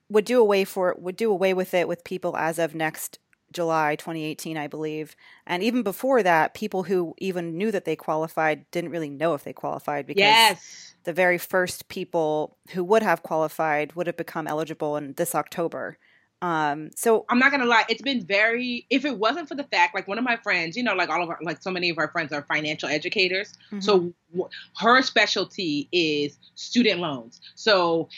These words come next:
Speaker 2: how to get your child to school for free, what to do when you're in school so you can go to school for free, and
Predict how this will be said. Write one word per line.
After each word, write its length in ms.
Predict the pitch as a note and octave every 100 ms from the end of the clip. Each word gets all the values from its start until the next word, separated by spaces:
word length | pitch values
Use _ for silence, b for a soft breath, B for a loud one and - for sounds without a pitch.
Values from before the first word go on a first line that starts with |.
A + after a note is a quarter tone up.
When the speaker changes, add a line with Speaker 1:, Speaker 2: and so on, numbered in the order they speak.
| B
Speaker 2:
how 200 | G3+ G#3
to 80 | G3
get 140 | F#3
your 100 | F3+
child 260 | - F3 D#3+
to 60 |
school 220 | D#3 C#4
for 160 | C#4 C#4
free, 500 | B3+ C4+ A#3+ A#3+ F3
what 160 | D3 G#3+
to 80 | A3
do 180 | G3+ F#3+
when 160 | F3+
you're 120 | E3+
in 180 | F3+ B3
school 300 | B3 C4+ B3
so 120 | A#3+
you 80 | F3
can 160 | E3+ D#3
go 140 | B3
to 60 | D#4+
school 420 | - D4 D4 D4+
for 100 | D#4+
free, 420 | D4+ D#4 C#4+ C#4+ - B B
and 180 | A3